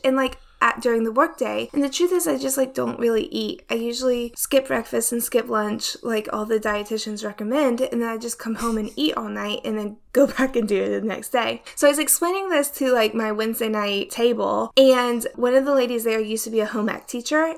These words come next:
and I thought that she was gonna fall off her chair. <laughs> She was so disappointed in me. So the next week, I made a, like, I made a, a menu, and I texted it to her and her daughter, and I was like, "Look, I'm,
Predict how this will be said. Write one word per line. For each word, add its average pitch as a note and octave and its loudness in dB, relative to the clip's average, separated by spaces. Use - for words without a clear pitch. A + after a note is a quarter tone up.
and A#3 -2
I C4 2
thought A3 2
that G#3+ -2
she A3 -2
was G#3+ -4
gonna G3+ -4
fall G3 -2
off G3 -8
her G#3 -6
chair. B3 -6
<laughs> - -
She - 8
was - -4
so - 6
disappointed A#3+ 0
in - -2
me. - -10
So - 0
the C#4 2
next D#4 2
week, C4+ -4
I A#3 0
made A#3 4
a, A3+ 0
like, A3 -2
I A3 -2
made A3 0
a, A3+ -2
a G#3+ -2
menu, G3+ -4
and C#4 2
I A#3 0
texted C#4 0
it A#3+ 4
to A#3+ -4
her A3 -2
and G#3+ -2
her G#3 -4
daughter, G3 -4
and B3 0
I B3+ 2
was B3+ 2
like, D4 2
"Look, G#4+ 8
I'm, D4+ 4